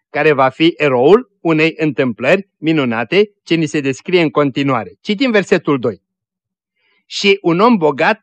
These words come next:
numit Zacheu, mai marele vameșilor.” Așa, după cum vom vedea pe parcursul studiului nostru, după cum cei mai mulți dintre noi care citesc Biblia știu, Zacheu acesta ajunge să fie mântuit.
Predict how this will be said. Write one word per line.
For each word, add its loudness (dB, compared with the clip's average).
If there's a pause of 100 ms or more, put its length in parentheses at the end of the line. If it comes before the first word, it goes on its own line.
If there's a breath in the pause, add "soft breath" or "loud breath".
numit -2
Zacheu, -2 (180)
mai -2
marele 0
vameșilor.” -4 (1160)
Așa, -4
după -2
cum -2
vom -2
vedea -2 (120)
pe -4
parcursul -6
studiului -2
nostru, -4
după 0
cum -4
cei -2
mai -2
mulți -2
dintre -4
noi -2
care 0
citesc -6
Biblia -6
știu, -2 (420)
Zacheu 0
acesta -2
ajunge -2
să -4
fie 0
mântuit. -4